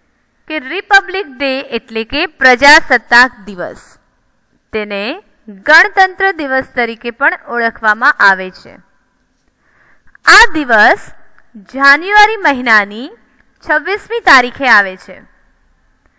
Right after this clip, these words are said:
એટલે કે આપણા બાર મહિના છે ને, એમાં પહેલો મહિનો જાન્યુઆરી અને એમાં છવ્વીસમી તારીખે આપણે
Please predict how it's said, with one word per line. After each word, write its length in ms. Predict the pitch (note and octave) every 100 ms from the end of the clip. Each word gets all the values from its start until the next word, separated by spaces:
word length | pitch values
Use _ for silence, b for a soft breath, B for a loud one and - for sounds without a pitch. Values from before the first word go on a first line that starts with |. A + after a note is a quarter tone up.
| _ _ _ _
એટલે 280 | C#4+ C#4+ D4+
કે 200 | C4+ G#3+ G#3+ D4+ _ _ _ _ _ _ _ _
આપણા 340 | - A3 A#3+ A3+
બાર 240 | C4+ D4
મહિના 380 | D#4 D#4+ E4+ F#4
છે 160 | G#4+ B4
ને, 140 | G#4 - _ _ _ _
એમાં 260 | G3+ G3+ G#3+
પહેલો 320 | D4 D4+ E4 F4
મહિનો 360 | E4+ E4+ F4 F4+ F#4+ _ _ _ _ _ F3+ -
જાન્યુઆરી 760 | G#3 G3+ A3 B3+ C#4+ D4 E4 G4+ G#4 _ _ C4
અને 220 | D#4 G#4 G4+
એમાં 440 | A#3+ A#3 A#3+ E4 - -
છવ્વીસમી 680 | - D#4+ D4+ G#4 - G#4+ G#4+
તારીખે 580 | D4 G#3+ G3+ - G3+ A3 F#4 - b b b b b
આપણે 360 | D#4 E4 D4+